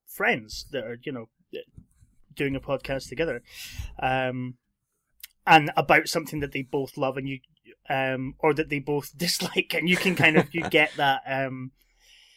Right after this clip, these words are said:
Speaker 1: that passion, uh, which is, which is such a fascinating thing to listen to. It's why,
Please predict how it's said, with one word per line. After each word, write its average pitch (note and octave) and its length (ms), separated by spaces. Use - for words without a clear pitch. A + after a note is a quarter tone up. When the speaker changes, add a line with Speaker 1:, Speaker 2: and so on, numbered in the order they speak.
Speaker 1:
that D3+ 200
passion, D3+ 720
uh, C3+ 220
which D3 260
is, D3+ 140
which D#3 180
is - 60
such F3 200
a - 40
fascinating D3 420
thing C3+ 140
to C#3 80
listen F3+ 180
to. D3 100
It's C3+ 140
why, F3+ 140